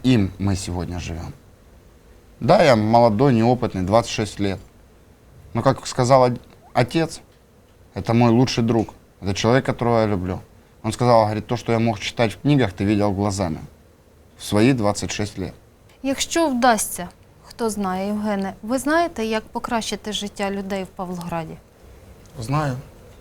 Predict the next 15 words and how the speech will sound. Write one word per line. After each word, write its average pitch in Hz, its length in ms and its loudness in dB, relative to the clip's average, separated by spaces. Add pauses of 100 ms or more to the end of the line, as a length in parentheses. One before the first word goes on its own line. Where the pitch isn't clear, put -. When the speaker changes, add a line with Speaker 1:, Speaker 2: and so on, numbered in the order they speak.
(760)
Speaker 1:
Сами 160 300 0
люди 135 280 0
скажут, 113 340 -8
что - 280 -8
покрасить. 104 500 -10
Ну, 143 60 -10 (100)
в - 40 -20
каком 135 300 -2
смысле? 123 460 -6 (200)
У 117 40 -4
меня, 139 420 4 (200)
я 135 240 2
делаю 131 720 4 (500)
открытые 147 480 2
двери. 123 380 0